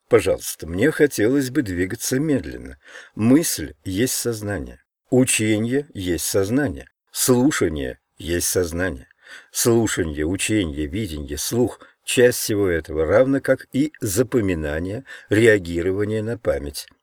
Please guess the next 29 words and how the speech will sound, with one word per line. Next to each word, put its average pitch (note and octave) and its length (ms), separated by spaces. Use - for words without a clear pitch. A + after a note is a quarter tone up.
П. D2 240
Когда F#2+ 360
действует F2+ 520
один F2+ 280
из E2 160
этих F2 260
элементов, E2+ 540
другого G#2 420
не C3+ 180
существует. D#2 800
То, B2+ 140
что F#2 220
вы D2+ 100
говорите, D#2+ 480
понятно. D3+ 560
Тогда G#2+ 360
нет A2+ 180
двойственности. F2+ 840
Теперь D#3+ 420
мы G2 140
делаем D#2+ 400
следующий E2+ 680
шаг. D2+ 340
Когда G#2 340
каждый G#2 500
из G#2+ 120
них A#2+ 200
действует, C3 640
это G2 420